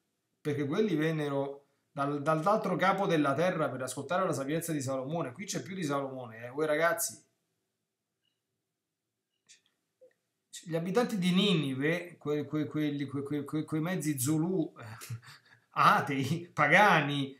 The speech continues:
da cui andò Giona a minacciarli che sarebbero stati distrutti se non si convertivano,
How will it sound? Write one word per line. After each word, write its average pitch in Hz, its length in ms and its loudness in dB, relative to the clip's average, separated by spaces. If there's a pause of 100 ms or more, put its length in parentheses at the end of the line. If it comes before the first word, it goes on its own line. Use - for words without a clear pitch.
(160)
da 151 200 2
cui 170 160 2
andò 175 400 4
Giona 147 800 2
a 135 120 -6
minacciarli 151 680 0
che 139 100 -2
sarebbero 143 380 -2
stati 160 240 -2
distrutti 143 480 -4
se 123 120 -6
non 147 160 -4
si 139 160 -6
convertivano, 127 960 -6